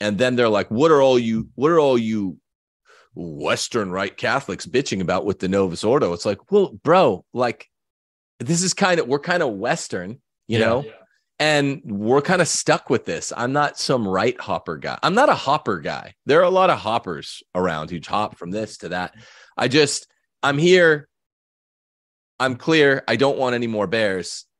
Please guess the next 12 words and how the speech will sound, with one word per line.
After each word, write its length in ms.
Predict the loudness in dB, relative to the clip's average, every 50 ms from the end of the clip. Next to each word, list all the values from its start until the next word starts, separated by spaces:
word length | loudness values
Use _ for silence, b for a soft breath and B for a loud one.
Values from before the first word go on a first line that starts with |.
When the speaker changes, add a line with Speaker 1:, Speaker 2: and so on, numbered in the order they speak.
| _
Speaker 1:
in, 160 | -4 -2 -2
in 160 | 0 -2 0 0
the 80 | 0 2
Novus 360 | 2 2 2 0 -2 -2 -2
Ordo. 440 | 0 0 0 0 0 -2 -4 -6 -10 _ _ _ _ _ _ _ _ _ _ _ -2
I, 280 | 0 0 0 -2 -4 -4 _
I 80 | 0 2
just 240 | 2 0 0 0 -2
another 260 | 0 0 0 -2 -2
Simpsons 480 | -6 -6 -8 -8 -8 -10 -10 -12 -8 -6
reference. 500 | -6 -6 -6 -8 -12 -16 -16 -18 -20 _ _ _ _ _ _ _ _
Uh, 480 | 0 0 2 2 2 2 0 -2 -4 -6